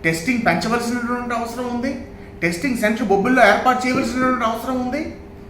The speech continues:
క్వారంటైన్ సెంటర్స్ కూడా తక్షణమే పెంచి,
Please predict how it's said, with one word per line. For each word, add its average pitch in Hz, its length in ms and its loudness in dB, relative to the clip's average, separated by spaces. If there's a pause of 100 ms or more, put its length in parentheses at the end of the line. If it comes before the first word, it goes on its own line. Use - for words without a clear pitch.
(400)
క్వారంటైన్ 269 580 6
సెంటర్స్ - 380 0
కూడా - 380 2 (720)
తక్షణమే 302 480 4
పెంచి, - 640 2